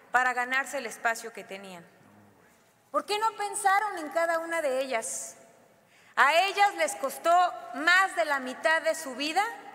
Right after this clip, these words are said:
ganarse el espacio que tenían. Yo conozco a varias y pensaría que ustedes también, aunque a veces creo que no.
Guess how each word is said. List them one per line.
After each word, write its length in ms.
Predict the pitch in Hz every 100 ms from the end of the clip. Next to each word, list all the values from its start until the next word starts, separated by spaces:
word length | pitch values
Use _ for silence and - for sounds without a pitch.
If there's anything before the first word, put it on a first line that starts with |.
| - - - -
ganarse 540 | 220 262 269 320 320 302
el 80 | 240
espacio 460 | 233 254 254 254
que 100 | 226
tenían. 420 | 220 208 214 196 196 - - - - _ _ _ _ _ _ -
Yo 140 | 330
conozco 460 | 370 403 403 403 381
a 60 |
varias 500 | 359 359 381 392 381
y 60 | 320
pensaría 640 | - 294 277 269 285 330
que 100 | 320
ustedes 440 | 311 - 302 302 -
también, 480 | 240 220 247 247 247 - - - - - _ _ -
aunque 220 | 240 285
a 60 | 285
veces 300 | 339 359 -
creo 220 | 311 320
que 100 | 302
no. 200 | 240 240